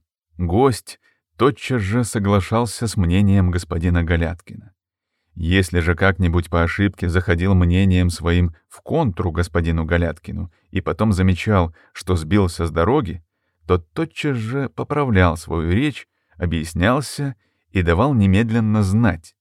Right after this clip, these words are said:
что он всё разумеет точно таким же образом, как хозяин его, мыслит так же, как он, и смотрит на всё совершенно такими же глазами, как и он. Одним словом,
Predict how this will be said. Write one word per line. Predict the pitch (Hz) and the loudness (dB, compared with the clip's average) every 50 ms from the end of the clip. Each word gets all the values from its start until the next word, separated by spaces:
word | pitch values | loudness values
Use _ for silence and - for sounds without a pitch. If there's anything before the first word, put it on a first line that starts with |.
| _ _ _ _ _ _ _ _ | _ _ _ _ _ _ _ _
что | - - - - 82 | -14 -10 -6 -4 -4
он | - - 117 151 175 160 117 | -2 2 2 2 2 2 0
всё | - - - - 123 160 | -4 -6 -4 -2 0 0
разумеет | 151 139 110 98 104 98 98 123 165 160 123 92 - - - _ _ _ _ _ _ | 2 0 0 2 2 2 2 2 2 0 -2 -2 -4 -6 -14 _ _ _ _ _ _
точно | - 139 156 - - - 120 - | -4 -4 -4 -4 -4 -6 -4 -4
таким | - 113 90 - 104 107 | -4 -4 -2 0 0 0
же | 90 85 87 - - | 2 0 -2 -2 -2
образом, | 123 156 139 131 139 117 104 110 113 101 85 - _ _ _ _ | -2 -2 0 0 0 0 2 2 2 0 0 -2 _ _ _ _
как | - - 101 - | -6 -6 -6 -4
хозяин | - - 101 98 87 85 87 95 87 80 67 - 85 | -2 0 0 2 2 2 2 2 2 2 0 -6 -10
его, | 87 85 85 - - - - 82 - _ _ _ _ _ _ _ _ - | -12 -12 -12 -14 -14 -14 -16 -18 -20 _ _ _ _ _ _ _ _ -6
мыслит | 85 87 101 147 160 123 - 139 143 135 - _ | -2 0 2 2 0 -2 -4 -6 -6 -8 -6 _
так | - 87 85 85 82 | -2 0 0 0 -2
же, | 78 85 | -4 -6
как | 82 82 80 78 - | -6 -6 -6 -4 0
он, | 92 110 139 147 135 - _ _ _ _ _ _ _ | 0 0 2 0 -2 -6 _ _ _ _ _ _ _
и | - 90 87 | -4 -2 -2
смотрит | 85 - 87 87 110 156 160 - 131 113 95 | -2 -2 0 2 2 2 2 2 0 -2 0
на | 101 90 85 80 | 0 0 0 0
всё | 73 - - - - | -2 -8 -12 -12 -12
совершенно | - - 90 87 - - 90 - - 147 165 160 151 151 151 151 143 - _ _ _ _ | -8 -2 0 0 0 0 -2 -4 -4 -2 -2 -2 -2 0 0 0 0 -2 _ _ _ _
такими | - 123 117 - 139 113 98 | -6 -6 -4 -2 0 2 2
же | 92 87 90 | 4 2 2
глазами, | 82 87 92 98 92 139 170 160 147 | 2 2 2 0 0 0 -2 -4 -4
как | 135 - 135 110 - | -4 -6 -8 -6 -6
и | |
он. | 104 80 - - - _ _ _ _ _ _ _ _ _ _ _ _ _ _ _ _ _ | -6 -6 -6 -8 -10 _ _ _ _ _ _ _ _ _ _ _ _ _ _ _ _ _
Одним | - - 82 82 101 160 196 185 | -8 -6 -4 -2 0 2 2 0
словом, | 147 - - 110 143 170 170 165 143 110 | 0 -2 -2 -2 -2 0 0 -2 -2 -4